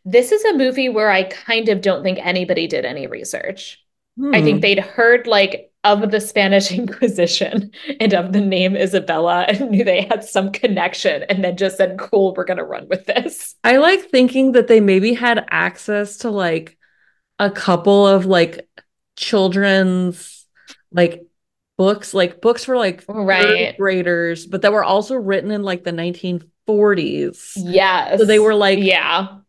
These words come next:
Speaker 2: Kind of wrong and kind of glorifying this whole thing, and also
Speaker 1: Yep.
Speaker 2: just, like, a lot of creative license. And that's all the research they did, is they, like, "I found this textbook from the forties about the
Speaker 1: Yeah.
Speaker 2: Spanish Inquisition,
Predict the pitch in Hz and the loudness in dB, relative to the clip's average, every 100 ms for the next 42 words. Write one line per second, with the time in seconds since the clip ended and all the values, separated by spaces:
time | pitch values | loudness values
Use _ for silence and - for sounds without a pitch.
0 | _ 269 247 269 285 214 214 214 208 208 | _ 0 2 2 2 2 2 4 4 2
1 | 208 208 147 190 190 190 196 185 175 180 | 0 -2 -2 -4 -4 -4 -4 -6 -6 0
2 | 190 190 190 180 180 180 175 175 175 170 | 2 2 0 -2 -2 -2 -4 -4 -2 -2
3 | 170 175 170 180 165 165 - 170 - 180 | -4 -4 -2 -2 -4 -6 -6 -4 0 2
4 | 226 180 175 - 180 175 180 180 180 175 | 2 0 -6 -8 -6 -4 -2 0 -2 -4
5 | - 185 175 170 160 160 160 165 160 156 | -8 -4 -2 -2 -4 -4 -4 -4 -6 -8
6 | 156 156 - _ - _ - 185 185 190 | -8 -12 -18 _ -20 _ -2 2 2 0
7 | - - 180 185 190 175 165 175 160 170 | -4 0 4 4 4 2 0 -4 -6 -8
8 | 160 151 135 160 165 160 160 160 175 170 | -4 -4 -2 -2 -2 0 -2 -2 -2 -2
9 | 180 190 233 269 - 220 185 - - 175 | -2 -2 -2 -6 -8 -6 -6 -8 -4 -4
10 | 175 185 175 - 180 170 160 151 160 - | -4 -4 -4 -4 -4 -2 -2 -6 -8 -14
11 | _ _ 220 - 185 185 151 143 196 - | _ _ -18 -2 4 4 4 2 -2 0
12 | 175 185 185 170 175 160 165 160 151 147 | 2 2 2 0 0 0 -2 0 -2 -2